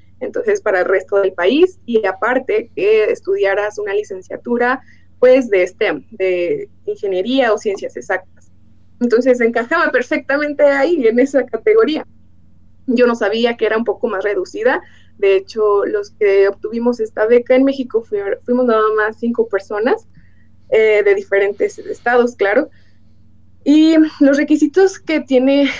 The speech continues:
que, que debemos de cumplir para poder aplicar a esta beca es el promedio mínimo de nueve, tener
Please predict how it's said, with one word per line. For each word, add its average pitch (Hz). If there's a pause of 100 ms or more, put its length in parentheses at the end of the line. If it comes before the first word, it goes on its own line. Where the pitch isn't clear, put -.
(160)
que, 233
que 196
debemos 254
de 196
cumplir 226
para 202
poder 196
aplicar 220
a 233
esta 220
beca 190
es 185 (140)
el -
promedio 196
mínimo 240
de -
nueve, 240 (560)
tener 247